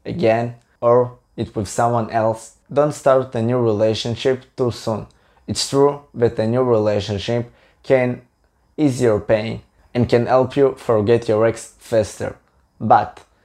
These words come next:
if you enter a relationship too early, you miss the lesson you can learn from a broken heart. Because if you enter too early to a new relationship, you can't learn.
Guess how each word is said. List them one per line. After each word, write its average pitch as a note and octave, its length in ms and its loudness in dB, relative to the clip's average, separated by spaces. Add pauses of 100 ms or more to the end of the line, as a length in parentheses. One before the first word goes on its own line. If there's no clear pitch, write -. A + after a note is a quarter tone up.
(120)
if D#3 220 -4
you D3 100 0
enter D3 260 0
a C3 120 6
relationship A2 800 -2
too A#2+ 240 -2
early, G2+ 500 -4 (260)
you B2+ 100 0
miss B2+ 280 0
the A#2+ 140 4
lesson A2+ 460 0
you G#2+ 120 0
can G2+ 260 -4
learn A2+ 240 -2
from G#2+ 300 -6
a G#2 60 -4
broken A2+ 420 2
heart. G#2 360 -2 (320)
Because B2+ 360 2
if D#3 220 -2
you D3+ 80 0
enter D3 340 0
too C3+ 300 0
early A#2+ 460 0
to A#2+ 140 -6
a G#2+ 100 -4
new A#2+ 160 0
relationship, G#2+ 920 -2 (280)
you A2+ 120 -4
can't A#2+ 380 -2
learn. G#2+ 300 0